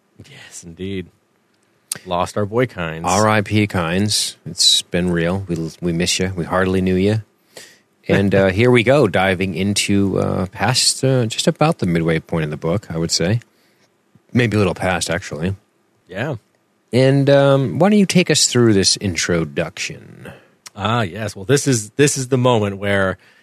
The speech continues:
Speaker 1: that we already saw Paul and Jessica es-, essentially get stopped by Fremen ahead of them in that big,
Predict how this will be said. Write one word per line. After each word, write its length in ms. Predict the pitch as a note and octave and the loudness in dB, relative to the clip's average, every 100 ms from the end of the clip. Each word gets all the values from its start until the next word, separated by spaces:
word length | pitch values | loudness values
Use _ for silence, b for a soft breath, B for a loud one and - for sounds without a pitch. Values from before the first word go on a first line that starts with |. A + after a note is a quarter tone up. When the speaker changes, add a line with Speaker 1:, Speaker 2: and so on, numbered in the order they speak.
| b - | b -2
Speaker 1:
that 100 | B2 | 2
we 160 | B2+ | 4
already 380 | B2+ E3+ F3 D#3+ | 4 4 4 2
saw 420 | - - C3+ B2+ | 2 2 4 4
Paul 360 | A#2+ - B2+ B2 | 2 2 4 4
and 100 | A2 | 2
Jessica 440 | A#2 - G#2+ G2+ D#2+ | 0 0 0 2 0
es-, 160 | A2 | -2
essentially 400 | C3 B2 A#2+ A2+ | -2 0 0 0
get 140 | F2+ C#2 | -4 -4
stopped 600 | - - C#3+ A#2 - - | -4 -2 0 0 -4 -2
by 280 | G#2 F#2+ G2 | 0 0 -2
Fremen 440 | - - G#2+ G2 | -4 -2 0 0
ahead 200 | F2+ G#2 | 0 -2
of 120 | G2+ | -2
them 240 | F2+ F#2+ F#2 | -4 -4 -4
in 100 | F#2+ | -6
that 240 | F#2+ F2+ | -6 -2
big, 200 | A2+ G2 | -2 -2